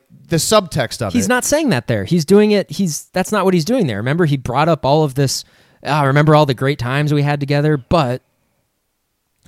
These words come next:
Speaker 1: See, but, like, it, it'd almost be better, though, if somebody straight up said, "I'm just not that into you," because that's honest. If he would, j-, and I think, and again, this is, it, I, I don't care that much either, but I think it's just worth pointing out.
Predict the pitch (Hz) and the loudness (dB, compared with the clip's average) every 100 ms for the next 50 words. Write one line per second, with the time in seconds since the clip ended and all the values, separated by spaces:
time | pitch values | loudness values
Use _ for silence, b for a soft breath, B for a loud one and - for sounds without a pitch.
0 | b - 220 202 190 180 175 180 220 226 | b -8 -4 -2 -2 -2 -4 0 0 0
1 | 220 170 180 208 156 139 - 160 156 127 | 0 0 4 4 4 2 0 -4 -4 -2
2 | 160 135 160 104 b b b 165 147 165 | -2 0 -2 -4 b b b -6 -2 0
3 | 165 156 143 143 196 143 135 139 147 147 | 0 0 0 -2 0 0 0 2 0 2
4 | 147 170 80 - - b b - 147 233 | 2 2 0 -12 -14 b b -8 -2 2
5 | 202 151 180 190 185 190 196 202 180 170 | 2 0 -8 -4 -2 0 -2 -4 -6 -4
6 | 135 127 165 165 120 220 180 _ - 180 | -4 -4 -4 -4 -6 -8 -8 _ -8 -4
7 | 180 196 180 151 - 139 123 113 131 123 | -4 -4 -4 -4 -2 -2 0 -4 -4 -4
8 | 101 101 113 135 135 151 135 139 127 131 | -6 -4 -6 -4 -4 -4 -4 -4 -4 -6
9 | - 151 120 147 135 113 | -6 -8 -6 -2 -2 -4